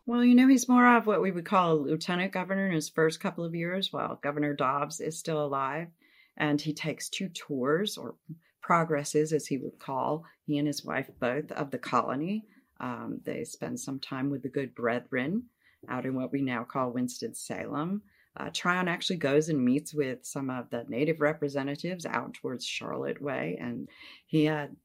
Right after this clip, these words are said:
makes a treaty, which has them later call him the Gray Wolf. Uh, <laughs> it's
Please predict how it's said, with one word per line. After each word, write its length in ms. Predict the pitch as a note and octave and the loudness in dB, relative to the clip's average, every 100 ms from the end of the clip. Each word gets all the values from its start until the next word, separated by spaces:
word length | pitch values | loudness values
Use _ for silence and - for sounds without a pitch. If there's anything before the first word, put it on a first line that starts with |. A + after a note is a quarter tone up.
| - | -10
makes 400 | D3+ D#3 D#3+ - | 0 2 2 -2
a 60 | |
treaty, 600 | - - C#3 D3 E3+ G3 E3+ - | -6 0 0 2 0 0 -4 -8
which 400 | D3 C#3 - - B2+ - - - | -6 -6 -8 -8 -10 -12 -14 -10
has 280 | C3+ C3+ - | -6 -6 -4
them 260 | C3+ C3 | -2 -2
later 240 | B2+ C3 C3 | -2 -4 -6
call 300 | - C3 C3+ | -4 -6 -4
him 340 | C#3 B2+ B2+ - - | -4 -2 -4 -8 -10
the 100 | B2 | -10
Gray 460 | - A2+ A#2 A2 | -8 -8 -6 -6
Wolf. 560 | G2 F#2+ A#2+ - - - - - - - | -8 -4 -4 -6 -14 -20 -20 -18 -18 0
Uh, 160 | C#3+ D#3 - - - - - | 8 8 8 4 -8 -12 -14
<laughs> 420 | - - - - | -18 -16 -18 -6
it's 300 | C#3 - | -4 -4